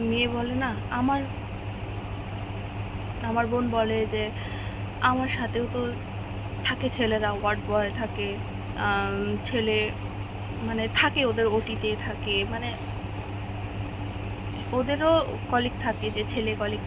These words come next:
থাকে। কাকে বিশ্বাস করবে? নাকি মেয়েকেই, ওর যে কলিগ মেয়ে আছে তাকে বিশ্বাস করবে? কাকে বিশ্বাস করবে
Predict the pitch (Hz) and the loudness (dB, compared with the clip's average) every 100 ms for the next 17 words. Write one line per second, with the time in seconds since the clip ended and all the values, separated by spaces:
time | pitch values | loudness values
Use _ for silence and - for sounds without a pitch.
0 | - 202 - - - - - - - - | -4 -4 -6 -6 -6 -6 -6 -6 -6 0
1 | 233 240 262 247 - 240 - 220 214 - | 0 2 0 0 -2 -2 -4 -4 -4 -4
2 | - - - - 233 240 247 240 247 - | -6 -6 -6 -2 0 2 4 6 6 6
3 | 269 214 208 - 226 233 254 247 226 233 | 2 2 0 -2 0 2 2 2 2 2
4 | 240 226 220 220 - 220 247 233 - - | 2 4 4 2 -2 -4 -2 -2 -2 -4
5 | - - - - 269 269 302 285 - 226 | -4 -4 -4 4 6 6 4 0 -2 -4
6 | - 214 214 | -4 -2 -2